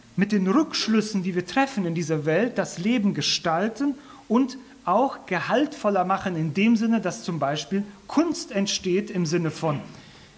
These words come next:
Liedern, von Bildern, von anderer Art von Kunst.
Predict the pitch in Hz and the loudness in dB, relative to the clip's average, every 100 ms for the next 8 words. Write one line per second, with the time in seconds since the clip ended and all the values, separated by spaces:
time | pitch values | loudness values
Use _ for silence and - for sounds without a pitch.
0 | - 160 262 226 180 139 110 - - - | 0 4 6 4 0 -4 -10 -16 -20 -20
1 | - - 160 156 143 196 247 277 196 156 | -8 -2 0 0 0 4 4 4 2 0
2 | 139 - - - - 170 - 233 277 214 | -4 -10 -16 -14 -8 -6 -2 0 2 0
3 | 190 156 151 - 165 139 - 233 120 - | -2 -4 -10 -8 -8 -6 -2 -2 -2 -8
4 | - - | -12 -14